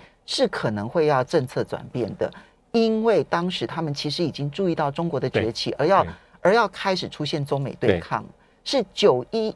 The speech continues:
Speaker 1: 一的恐怖攻击，
Speaker 2: 没错。
Speaker 1: 让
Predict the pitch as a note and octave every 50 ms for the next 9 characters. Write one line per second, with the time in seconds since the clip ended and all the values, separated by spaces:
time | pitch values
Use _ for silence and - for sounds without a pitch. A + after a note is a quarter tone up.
0 | - - G#3+ G#3+ G#3 G#3+ G#3 - - _ _ _ _ - F3 E3+ - D#3+ C#3 C#3+
1 | E3 - D#3+ D#3 D#3 D3 - A2 G2 A#2+ A#2 A#2+ B2 - - _ _ _ _ _
2 | - C#4 C#4+ C4 G#3+ F3